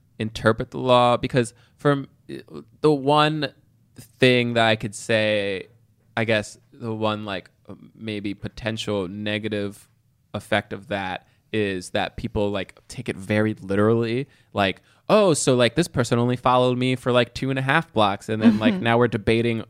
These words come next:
Speaker 1: over, you know what I mean? Like, it's, it should be more about the intent.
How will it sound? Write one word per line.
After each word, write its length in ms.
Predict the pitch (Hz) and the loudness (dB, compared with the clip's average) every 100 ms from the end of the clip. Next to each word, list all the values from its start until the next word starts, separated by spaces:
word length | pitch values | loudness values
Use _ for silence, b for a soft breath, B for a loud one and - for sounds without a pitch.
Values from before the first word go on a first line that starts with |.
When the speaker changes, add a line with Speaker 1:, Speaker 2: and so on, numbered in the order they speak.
| - | -2
Speaker 1:
over, 340 | 117 113 107 - | 0 2 0 -2
you 100 | 147 | 0
know 60 | |
what 100 | 185 | 2
I 40 | 165 | 2
mean? 260 | 135 131 131 | 2 2 2
Like, 220 | 117 - b b | 0 -2 b b
it's, 220 | - - - | -2 -2 2
it 120 | 165 | 2
should 240 | - - 226 | 2 0 2
be 100 | 190 | 2
more 200 | 147 139 | 4 6
about 240 | 131 120 | 6 2
the 100 | 120 | 0
intent. 600 | 107 98 - 104 123 - | -4 -6 -2 0 0 -6